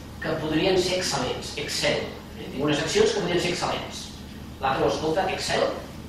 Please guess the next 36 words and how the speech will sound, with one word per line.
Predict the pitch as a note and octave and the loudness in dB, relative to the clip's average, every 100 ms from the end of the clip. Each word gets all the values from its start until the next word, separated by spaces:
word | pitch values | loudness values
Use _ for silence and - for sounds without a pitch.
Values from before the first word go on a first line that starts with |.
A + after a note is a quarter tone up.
| - - | -12 -10
Excel? | - G3+ A#3 B3 - - | 0 2 4 2 -2 0
Cel?" | G3 A#3 | 4 4
Eh, | A#3+ - - | 2 -2 -6
passa | - - | -4 -2
de | D3+ | 2
l'Excel | - - E3 | 2 2 2
al | - | 2
cel, | F#3+ G#3+ - - - - - | 4 4 4 -2 -8 -10 -4
cel, | - A3+ - D3+ | 4 6 6 4
i | |
aquí | D3+ F#3+ | -2 0
tots, | G3 G3 - | 4 4 2
amb | - - - | 0 2 4
el | - | 4
joc | - - | 6 6
del | E3 D#3 | 6 8
telèfon, | G3+ - G#3 G#2+ - - - - | 8 10 6 4 0 -6 -10 -6
eh, | C#3+ D3 - D3+ | -4 -4 -6 -2
el, | C#3 C#3 C#3+ | 2 2 2
entenen | D3+ F3+ F3+ | 4 6 6
el | |
missatge | F3+ F3+ G#3 | 6 6 6
de | G3 | 6
cel, | - E3+ - | 6 6 6
vendre. | D3+ D3 - - - - - | 6 6 4 -2 -8 -12 -6
Eh, | - - | -2 -2
un | - D#3 - | 0 0 2
està | F#3+ D#3+ | 4 6
dient | D#3 | 4
que | - | 4
té | |
unes | D#3+ C#3 | 2 2
accions | D#3+ D3+ | 0 0
que | D3 | 2
són | D3 | 2
excel·lents | - - C#3 C3 | 4 6 6 6